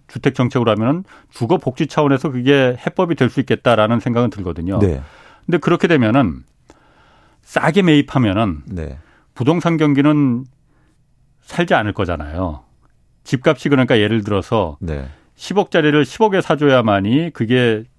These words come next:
Speaker 1: 그 이 건설사들도 이윤을 충분히 남길 수가 있고 재건축 한 대가 만약 미분양이 난다면은 재건축 조합원들도 충분한 수익을,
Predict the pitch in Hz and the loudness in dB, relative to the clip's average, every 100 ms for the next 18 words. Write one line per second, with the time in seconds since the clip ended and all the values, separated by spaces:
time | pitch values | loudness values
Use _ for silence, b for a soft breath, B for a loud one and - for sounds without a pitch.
0 | _ - 104 101 98 127 147 98 95 _ | _ -8 -6 -4 -8 -10 -12 -12 -12 _
1 | _ - 123 127 135 127 107 104 95 120 | _ -4 0 2 0 0 -2 -2 0 0
2 | 160 190 - 107 131 131 - 180 156 147 | 0 -4 -4 0 2 0 -2 -6 0 2
3 | 127 127 139 101 101 101 - 110 98 123 | 2 -2 -6 -4 -4 -6 -4 -2 -2 -4
4 | - 117 143 135 - 147 135 131 120 120 | -2 0 0 -2 -4 -2 0 0 2 0
5 | 120 120 110 113 120 113 107 101 95 95 | -2 -4 -4 -2 0 0 -2 -2 -2 -2
6 | 139 185 b b b - 110 127 143 - | -4 -8 b b b -2 0 -2 -4 0
7 | 120 123 120 98 90 113 87 73 b b | 2 2 0 -2 0 0 0 -6 b b
8 | b - 190 180 175 - 156 147 151 | b -10 -4 -2 -2 0 0 2 0